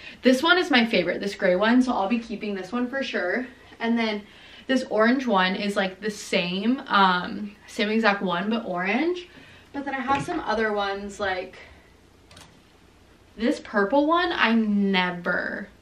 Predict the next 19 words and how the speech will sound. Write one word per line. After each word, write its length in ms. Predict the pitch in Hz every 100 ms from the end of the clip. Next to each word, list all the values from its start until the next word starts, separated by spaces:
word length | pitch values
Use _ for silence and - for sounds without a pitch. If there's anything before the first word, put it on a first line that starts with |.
| _
wear. 540 | 220 196 185 - - -
And 120 | 240
it's 120 | 254
a 80 | 339
little 240 | 349 330 339
bit, 120 | 349
it's 180 | 240 -
more 160 | 262
like 220 | 269 240
cable 420 | - - 196 226 247
knit. 400 | 254 262 254 226
Like, 260 | 220 208 - - -
this 220 | 214 285 349
is, 160 | 349
like, 180 | 277 226
less 320 | 220 220 226
my 200 | 269 269
style, 460 | 254 285 262 269 269
so 500 | 269 247 214 220 220